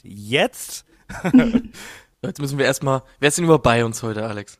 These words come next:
Speaker 1: Machen wir die lange Geschichte. Und zwar habe ich bei meiner Freundin in den letzten Wochen gesehen, dass eine sogenannte Marie-Joanne in ihrem Instagram-Feed ist.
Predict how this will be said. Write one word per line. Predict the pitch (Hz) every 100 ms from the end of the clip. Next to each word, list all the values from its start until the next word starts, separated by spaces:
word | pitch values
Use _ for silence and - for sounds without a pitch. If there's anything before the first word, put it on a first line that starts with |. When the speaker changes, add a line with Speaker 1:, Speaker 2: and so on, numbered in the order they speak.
| 165
Speaker 1:
Machen | 202
wir | 220
die | 175
lange | 170 208 151
Geschichte. | 127 135 - 156
Und | 143
zwar | 156
habe | 180
ich | 220 -
bei | 143
meiner | 131 120
Freundin | - 156 220 175
in |
den | 139
letzten | 143 185 - 151
Wochen | 151 143
gesehen, | 120 107 143 262 _ -
dass | 165 143
eine | 151 156
sogenannte | 147 170 160 147 147
Marie-Joanne | 135 147 196 160 - 196 220
in | 135
ihrem | 117
Instagram-Feed | 110 123 104 104 110 - 117
ist. | 101 98